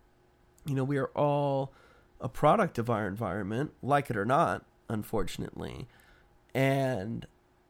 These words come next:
that really skews things for a lot of people in terms of creating these generalizations of, "Oh,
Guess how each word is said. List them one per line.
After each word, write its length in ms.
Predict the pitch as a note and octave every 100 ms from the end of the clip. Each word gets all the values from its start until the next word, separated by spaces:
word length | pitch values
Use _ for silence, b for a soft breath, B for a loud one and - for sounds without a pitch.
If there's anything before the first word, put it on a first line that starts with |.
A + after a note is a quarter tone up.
| -
that 240 | - C3+ A2
really 340 | C3+ F#3 D#3
skews 720 | B2+ - - - G#3 F#3 D3
things 440 | - C#3 A#2+ A#2+ A#2+
for 160 | -
a 60 | A2+
lot 260 | A#2+ A#2+
of 140 | A2+ -
people 340 | C3 B2 B2+
in 100 | A#2+
terms 400 | A#2+ A#2 A#2+ A2+
of 80 | A#2
creating 440 | - D3 C#3+ B2+
these 180 | A#2+ A2+
generalizations 1040 | A#2+ A#2 A#2 A2+ A2+ A#2 A#2+ - A#2 A2 -
of, 140 | - -
"Oh, 340 | D#3+ B2 C#2+